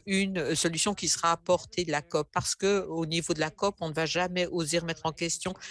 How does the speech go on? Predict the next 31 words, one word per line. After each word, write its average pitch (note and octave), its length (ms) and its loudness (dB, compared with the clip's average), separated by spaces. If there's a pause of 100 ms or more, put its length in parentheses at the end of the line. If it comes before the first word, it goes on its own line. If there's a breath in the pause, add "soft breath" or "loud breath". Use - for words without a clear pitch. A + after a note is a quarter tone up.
(300 loud breath)
tout C4 140 4
ce - 80 0
que - 80 0
nous F3+ 140 0
faisons F3 480 -2
au F3+ 200 0
quotidien, F3 760 -2
euh, D3+ 80 0
chacune F3+ 400 -2
des E3 220 0
actions A3+ 400 -2
que - 100 -2
nous E3 140 -4
réalisons F#3+ 500 2
au A3+ 60 -2
quotidien. D3+ 520 -4 (920)
Pour D#3+ 160 0
essayer F3 200 2
de F3 60 2
répondre F3 400 0
à E3 80 0
votre D#3+ 240 -2
question, F3 380 -4
il F#3+ 100 -6
y - 20 0
a D#3 60 0
deux G#3 220 -2
choses G3 320 -2
qui - 160 -8
ont D#3+ 80 -2
échoué G3+ 420 -2